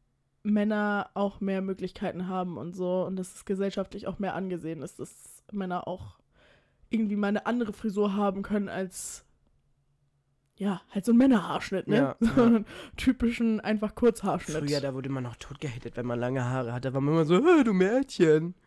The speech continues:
Speaker 1: Ja, eben.
Speaker 2: Ja,
Speaker 1: Das ist
Speaker 2: das
Speaker 1: eigentlich eine
Speaker 2: stimmt
Speaker 1: sehr
Speaker 2: schon.
Speaker 1: gute Entwicklung. Das ist voll krass eigentlich auch schnell gegangen ist.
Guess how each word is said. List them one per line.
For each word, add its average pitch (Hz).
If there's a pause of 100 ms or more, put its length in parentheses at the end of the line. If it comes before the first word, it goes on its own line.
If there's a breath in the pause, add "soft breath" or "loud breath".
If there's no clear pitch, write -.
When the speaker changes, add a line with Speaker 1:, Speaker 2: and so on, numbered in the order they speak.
(260 soft breath)
Speaker 1:
Ja, 196
eben. 190 (260)
Speaker 2:
Ja, 117 (180)
Speaker 1:
Das 220
ist 208
Speaker 2:
das -
Speaker 1:
eigentlich 202
eine 208
Speaker 2:
stimmt 185
Speaker 1:
sehr 196
Speaker 2:
schon. 185
Speaker 1:
gute 190
Entwicklung. 190
Das 240
ist 254
voll 247
krass -
eigentlich 196
auch 185 (380)
schnell 196
gegangen 151
ist. -